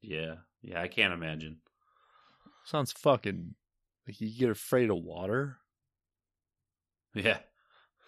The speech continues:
Speaker 2: Like,
Speaker 1: Yep.
Speaker 2: you literally cannot drink water.
Speaker 1: Uh-huh.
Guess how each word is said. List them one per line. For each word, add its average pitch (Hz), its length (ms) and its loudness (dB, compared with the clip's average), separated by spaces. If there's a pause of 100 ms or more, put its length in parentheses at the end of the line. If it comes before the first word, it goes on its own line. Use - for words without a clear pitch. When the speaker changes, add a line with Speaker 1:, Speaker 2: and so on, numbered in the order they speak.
Speaker 2:
Like, 104 160 -4
Speaker 1:
Yep. 117 100 0
Speaker 2:
you 107 60 -4
literally 113 400 4
cannot 110 500 2
drink 95 280 -2
water. 92 380 0 (580)
Speaker 1:
Uh-huh. 85 640 -12